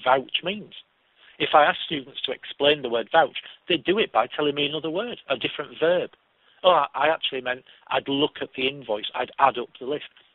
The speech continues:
If that's what you actually mean, say it. You know, vouch hides ignorance. When we see students saying, "Oh, well, on additions, I would vouch them," we don't give them a mark.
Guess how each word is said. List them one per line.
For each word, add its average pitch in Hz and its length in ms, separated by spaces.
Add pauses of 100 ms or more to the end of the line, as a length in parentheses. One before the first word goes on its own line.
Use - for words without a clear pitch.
(240)
If 180 120
that's 240 240
what 175 120
you 156 100
actually 143 300
mean, 143 400 (580)
say 277 160
it. 220 140 (840)
You 208 80
know, 165 200
vouch 190 400
hides 113 560 (120)
ignorance. 110 440 (600)
When 143 180
we 185 260
see 185 140
students 123 500
saying, 117 380
"Oh, 139 100
well, 127 120
on 156 140
additions, 127 420
I 120 80
would 110 180
vouch 127 480
them," - 240 (560)
we 156 80
don't 147 200
give 117 100
them 107 100
a 104 40
mark. 104 340